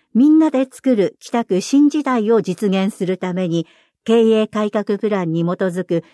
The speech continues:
様々な取り組みを図りながら、行政のデジタル化や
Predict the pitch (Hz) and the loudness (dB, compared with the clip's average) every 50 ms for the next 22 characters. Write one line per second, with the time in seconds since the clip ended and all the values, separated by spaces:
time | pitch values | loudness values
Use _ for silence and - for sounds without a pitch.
0 | _ _ - - 208 226 262 285 - 269 247 208 185 175 180 185 - 196 190 220 | _ _ -4 -2 0 0 0 0 0 -2 -2 -2 -2 -2 -4 -4 -4 -2 -4 -4
1 | 233 - 247 240 233 233 226 220 233 247 - 190 - 214 202 202 196 196 196 185 | -2 -2 0 2 2 2 2 0 0 -2 -6 -8 -6 -6 -4 -4 -4 -4 -4 -4
2 | 170 170 156 156 156 - - _ _ _ _ _ _ _ - 165 202 208 208 - | -4 -4 -4 -4 -4 -6 -8 _ _ _ _ _ _ _ -2 0 0 0 0 0
3 | - 208 202 190 170 185 180 165 175 170 - 226 226 - 226 214 208 208 - 202 | 0 0 0 0 0 -2 0 0 0 -2 -2 -2 -4 -2 -2 -2 -2 -4 -4 -2
4 | 190 185 180 190 | -2 -2 -2 -4